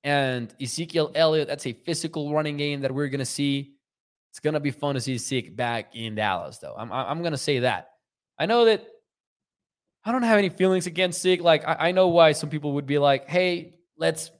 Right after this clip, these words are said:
destroy Zeke." I'm like, "The guy didn't wanna leave. It was the Cowboys who released him." So, I don't know. I have mixed feelings about it, but I do want to see him be a big part of the Patriots' game plan. He had his,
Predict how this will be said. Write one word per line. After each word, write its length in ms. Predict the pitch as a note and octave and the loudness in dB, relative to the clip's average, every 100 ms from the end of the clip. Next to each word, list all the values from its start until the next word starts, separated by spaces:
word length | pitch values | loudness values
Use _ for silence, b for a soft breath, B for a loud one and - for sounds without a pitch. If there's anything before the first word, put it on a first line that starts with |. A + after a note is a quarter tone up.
| - | -12
destroy 440 | C3+ - E3+ D#3+ | -10 -4 2 2
Zeke." 380 | D#3+ E3 E3+ E3 | 2 0 0 0
I'm 120 | F3 F#3+ | -4 2
like, 340 | F3+ F3 - | 2 2 -4
"The 60 | E3 | -2
guy 280 | F3+ A#3+ | 0 0
didn't 240 | G#3+ F3+ D3+ | -2 -4 -4
wanna 160 | E3 | -4
leave. 340 | D3 G#3+ B2+ - | -4 -8 -10 -10
It 100 | D3 | -6
was 200 | G3+ E3+ | -4 -4
the 40 | |
Cowboys 520 | D3 G3 G3+ C3 A2+ | -2 -2 -2 -2 -6
who 120 | - D#3 | -6 -6
released 400 | C#3 D#3 D3 - | -4 -4 -4 -6
him." 220 | G#2+ E2+ | -10 -8
So, 460 | - E3+ E3 D#3+ - _ - | -2 0 0 -2 -16 _ -2
I 80 | A3+ | 0
don't 120 | A3+ | 2
know. 100 | D#3+ | 2
I 80 | D3+ | 2
have 180 | A3 A3 - | 0 -2 -10
mixed 320 | F3 E3+ - | -8 -8 -8
feelings 340 | D#3+ D3+ C#3+ - | -6 -6 -6 -6
about 380 | C#3+ C#3+ C#3 | 2 4 6
it, 120 | D3 - | 2 -2
but 260 | C#3+ C#3 C3+ - _ _ _ | 2 2 2 -6 _ _ _
I 140 | - F3 | -4 -2
do 380 | D#3 A3+ B3 | -4 -4 -4
want 560 | A3+ F3 F#3 F3+ F3 - | -6 -2 0 0 -2 -12
to 100 | - | -10
see 280 | D3 E3 D3+ | -8 -4 -2
him 260 | C#3 C#3+ B2 | 0 -2 -4
be 180 | C3+ | -2
a 100 | C3+ | -2
big 340 | G#2+ B2 D3 - | -2 -4 -4 -6
part 340 | - E3 E3 - _ _ _ _ - | 0 0 0 -8 _ _ _ _ -8
of 120 | D#3+ | -4
the 80 | D#3+ | -2
Patriots' 440 | F3 E3+ E3+ E3 | 0 -2 -2 -4
game 220 | C3+ E3+ E3 | -4 -4 -4
plan. 400 | F3 F3 E3+ - _ _ _ _ _ _ _ _ | -2 -2 -4 -12 _ _ _ _ _ _ _ _
He 100 | - | -2
had 180 | F3 A3 | 4 4
his, 460 | G#3+ F#3 B2 - | 4 -4 -6 -12